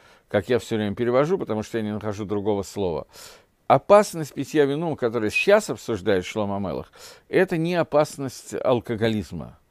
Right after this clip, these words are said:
Это немножко другая проблема. Безусловно, существует опасность алкоголизма, это тоже понятно. Но здесь речь идёт немножко о другом, и сейчас попытаемся это обсудить. И продолжим только ещё до этого один пасук. Двадцать первый пасук говорит нам.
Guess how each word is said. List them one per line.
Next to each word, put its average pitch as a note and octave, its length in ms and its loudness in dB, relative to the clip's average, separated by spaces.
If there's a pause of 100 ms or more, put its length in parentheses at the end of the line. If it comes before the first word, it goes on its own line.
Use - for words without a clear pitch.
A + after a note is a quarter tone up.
(300)
Это C#3 200 -2
немножко C#3+ 380 -4
другая A2+ 460 2
проблема. D#2 500 -8
Безусловно, A2+ 640 -4
существует B2 680 -2
опасность F#2+ 500 -4
алкоголизма, B2+ 720 -2
это G2+ 180 -6
тоже C3+ 260 -4
понятно. A#2 580 -6 (440)
Но C3+ 400 0
здесь A2 500 -2
речь B2+ 240 -4
идёт C#3 200 -4
немножко C3+ 480 -2
о A2 40 2
другом, C#3+ 400 -2
и C3+ 40 -4
сейчас - 240 -6
попытаемся A2 580 -4
это G#2 160 0
обсудить. A#2+ 560 -6 (600)
И A2+ 600 0
продолжим A#2+ 480 0
только G2+ 280 -6
ещё A2+ 200 -4
до G#2 120 0
этого G2+ 260 2
один G2 240 -4
пасук. - 320 -8 (480)
Двадцать F#3 420 2
первый F#3+ 240 2
пасук D3+ 380 -2
говорит C3+ 440 0
нам. C2+ 260 -10